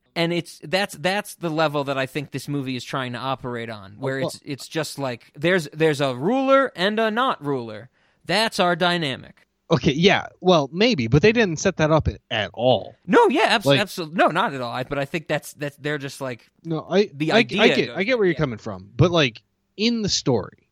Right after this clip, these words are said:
Speaker 2: and
Speaker 1: Mm-hmm.
Speaker 2: this is the problem I have, in the story, they're like, "The fallen slaves us all," and then they never express anything that the connection to the U F B is doing that hurts Aus-,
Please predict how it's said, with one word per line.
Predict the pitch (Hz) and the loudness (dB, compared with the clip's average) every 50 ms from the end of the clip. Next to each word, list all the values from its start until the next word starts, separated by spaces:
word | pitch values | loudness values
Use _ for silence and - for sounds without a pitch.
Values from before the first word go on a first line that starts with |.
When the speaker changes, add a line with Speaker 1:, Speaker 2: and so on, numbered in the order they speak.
| _ _ | _ _
Speaker 2:
and | - - | -10 -4
Speaker 1:
Mm-hmm. | 131 147 | 0 2
Speaker 2:
this | 165 151 | 2 2
is | 160 151 | 2 -2
the | 127 127 | -2 0
problem | - 131 120 107 98 - | 2 4 4 2 2 -2
I | 85 82 | -12 -18
have, | - - - - _ _ | -18 -20 -20 -20 _ _
in | - 156 185 202 196 | 2 2 4 4 4
the | 170 | 0
story, | - - - 110 92 82 73 - - _ _ _ _ _ _ _ _ _ _ _ _ | -2 -2 -4 -4 -6 -6 -12 -16 -18 _ _ _ _ _ _ _ _ _ _ _ _
they're | - 139 143 | 4 4 6
like, | 127 101 98 95 | 6 4 2 0
"The | - - | -4 -4
fallen | - - 151 175 185 175 165 | 2 4 4 6 4 2 0
slaves | - 165 160 151 139 135 | 0 2 2 2 2 2
us | 135 127 | -4 -4
all," | - 104 92 82 - - _ _ _ _ _ _ _ _ _ _ _ _ _ _ _ _ _ _ _ - | -4 -4 -6 -6 -10 -14 _ _ _ _ _ _ _ _ _ _ _ _ _ _ _ _ _ _ _ -6
and | - 120 120 | -2 0 2
then | 110 110 107 107 104 101 101 101 98 | 4 4 6 6 4 2 0 -2 -2
they | 101 98 101 | -2 -2 -2
never | 101 101 117 147 170 165 156 160 160 160 160 156 156 151 143 131 | 0 2 4 4 4 6 6 6 6 6 6 6 6 4 4 2
express | - 104 107 107 - - - - 135 135 131 127 123 - - - - - - _ - | 0 -2 -4 -2 -2 -4 2 4 6 6 6 6 4 2 -2 -4 -6 -6 -8 _ -4
anything | 123 135 139 151 147 131 - 143 135 135 135 139 135 | 0 2 2 2 2 2 2 2 2 2 2 0 -2
that | 117 104 101 101 92 | 0 0 0 0 0
the | 95 98 | -4 -8
connection | - - 107 110 127 127 - - 135 | -6 0 2 2 2 2 2 0 0
to | 113 107 | 0 0
the | 98 101 | 0 4
U | 107 120 117 | 6 6 6
F | 110 - - | 6 4 2
B | - 117 110 | 2 4 4
is | 104 101 98 | 2 2 2
doing | - 107 107 110 110 107 107 101 | 2 4 4 6 4 4 0 -2
that | 92 92 85 _ _ - | -4 -4 -6 _ _ -10
hurts | - - - 165 196 - - - - - _ _ _ _ _ _ _ _ - | -2 2 4 4 4 4 0 -8 -8 -12 _ _ _ _ _ _ _ _ -2
Aus-, | 170 175 165 - | -2 -2 -2 -2